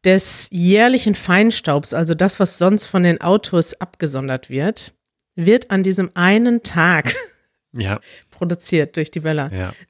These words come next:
Speaker 1: Dazu kommen noch aber alle möglichen anderen Sachen.
Speaker 2: Genau, ich wollte noch sagen, dass ganz viele Menschen, die vielleicht einfach ängstlich sind oder vielleicht auch bestimmte,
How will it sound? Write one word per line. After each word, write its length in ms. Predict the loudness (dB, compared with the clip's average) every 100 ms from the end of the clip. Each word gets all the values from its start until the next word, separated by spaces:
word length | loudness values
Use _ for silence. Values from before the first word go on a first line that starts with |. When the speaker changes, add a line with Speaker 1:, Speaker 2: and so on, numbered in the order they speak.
| 0
Speaker 1:
Dazu 380 | 0 2 0
kommen 300 | 2 2 2
noch 180 | 4 2
aber 280 | 0 -2 0
alle 140 | 0
möglichen 400 | 2 2 0 -2
anderen 340 | 2 2 2 -2
Sachen. 360 | -6 -8 -16 -18 _ _ _ 0
Speaker 2:
Genau, 320 | 2 4 0
ich 160 | -2
wollte 220 | -2 0 0
noch 180 | 0
sagen, 400 | 0 0 2 0
dass 320 | 0 -2 -2 -10 _ _ _ _ _ _
ganz 240 | -4 -2 -2
viele 220 | -2 0
Menschen, 760 | 2 2 0 -2 -2 0 -4 -8
die 320 | -8 -6 -6
vielleicht 320 | -2 -4 -2
einfach 580 | -6 -6 -8 -10 -12 -20 -20 _
ängstlich 640 | 0 2 0 -2 -2 -2
sind 500 | 0 2 4 0 -2
oder 640 | 0 2 4 4 4 0 -2 _ _ _ _ _ -20 -20 -18 -16
vielleicht 400 | -8 -2 0 0
auch 160 | -4 -4
bestimmte, 1080 | -4 -2 -2 -2 0 2 4 4 4 2